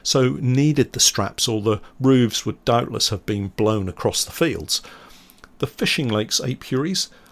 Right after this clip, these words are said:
are generally well sheltered, including the fourteen-by-twelve, which we had the problems in, and although they're surrounded by trees, we didn't have any fallen trees in those apiaries to contend with.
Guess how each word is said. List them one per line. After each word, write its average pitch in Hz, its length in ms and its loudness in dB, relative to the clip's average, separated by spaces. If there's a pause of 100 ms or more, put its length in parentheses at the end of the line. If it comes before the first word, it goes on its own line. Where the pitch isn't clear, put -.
are 120 140 -2 (100)
generally 113 520 0
well 101 200 4
sheltered, 110 680 -4
including 131 640 0
the 90 60 -8
fourteen-by-twelve, 101 920 -4
which - 200 -10
we 98 80 -6
had - 220 -6
the - 60 -14
problems 135 460 2
in, 95 140 -2 (200)
and 156 140 4
although 156 540 2 (260)
they're 131 120 4
surrounded 120 600 0
by 110 160 0
trees, 107 560 -6 (300)
we 120 100 -2
didn't 131 300 -2
have - 240 -2 (100)
any 127 300 2
fallen 113 560 2
trees 104 420 -2
in 107 220 -4
those 104 260 -4
apiaries 101 680 -6
to - 100 -12
contend 117 560 -2
with. 87 300 -12